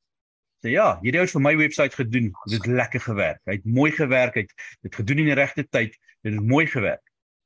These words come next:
Dan het jy nie nodig om 'n enkele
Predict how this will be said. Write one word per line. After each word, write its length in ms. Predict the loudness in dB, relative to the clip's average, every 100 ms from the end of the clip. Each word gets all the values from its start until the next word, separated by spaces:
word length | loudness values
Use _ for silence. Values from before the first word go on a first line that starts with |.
| _ _ _ _
Dan 120 | 2 2
het 80 | 2
jy 120 | 2
nie 80 | 2
nodig 300 | 4 2 2
om 120 | -2 2
'n 220 | 2 0 -2
enkele 480 | -2 0 0 2